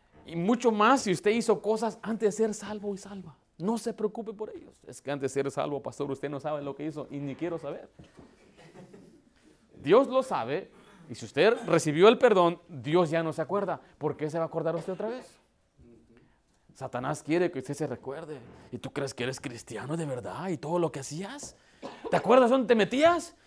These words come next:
¿Te acuerdas que eras un bailarín y andabas ahí con otras personas, mujeres que no eran tu-?". ¿Te acuerdas? Y le va a meter Satanás todas esas dudas.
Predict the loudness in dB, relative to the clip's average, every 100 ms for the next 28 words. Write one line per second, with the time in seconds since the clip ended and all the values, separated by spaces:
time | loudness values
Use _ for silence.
0 | _ -6 4 8 12 10 8 6 6 4
1 | 0 2 4 4 4 2 2 4 4 4
2 | 2 0 0 -2 -4 -4 -2 -2 -2 -6
3 | -4 -4 -4 -4 -6 -4 -4 -2 -2 -2
4 | -2 -4 -2 -4 -8 -10 -4 -4 -6 -18
5 | _ -12 -8 -6 -4 -2 -2 0 0 0
6 | -4 -4 -4 -6 -8 -6 -4 -4 -6 -10
7 | -12 -14 -16 -18